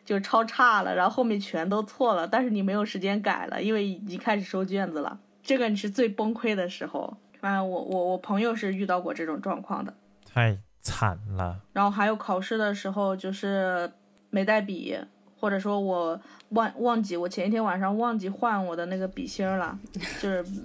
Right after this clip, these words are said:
Speaker 1: 笔，笔里面没水了，然后写到一半的时候，哎，怎么写不下来了，啥都写不出来了。然后前后左右同学，嗯，很少有就多带笔芯的那种情况，因为如果是那种小考的话，或者是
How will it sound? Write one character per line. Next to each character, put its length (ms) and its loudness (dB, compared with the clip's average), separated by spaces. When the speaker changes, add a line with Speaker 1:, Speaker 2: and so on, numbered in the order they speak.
Speaker 1:
笔， 280 0
笔 180 2
里 80 2
面 120 4
没 140 2
水 300 2
了， 280 2
然 120 4
后 60 6
写 180 2
到 140 8
一 100 4
半 220 10
的 80 4
时 100 -2
候， 120 4
哎， 400 4
怎 120 -2
么 80 2
写 140 -2
不 80 -2
下 140 4
来 240 2
了， 100 0
啥 180 0
都 80 0
写 160 -4
不 60 -6
出 140 -4
来 220 2
了。 220 -2
然 120 2
后 60 2
前 240 0
后 140 4
左 160 0
右 200 2
同 220 0
学， 320 0
嗯， 320 0
很 200 2
少 160 4
有 240 -2
就 140 0
多 180 0
带 160 2
笔 160 -6
芯 220 0
的 80 2
那 140 -2
种 180 -6
情 180 -14
况， 220 -6
因 100 -2
为 160 0
如 120 -2
果 80 2
是 200 -2
那 120 2
种 140 -2
小 180 -2
考 260 -2
的 120 -4
话， 200 -2
或 140 -6
者 80 -6
是 340 -4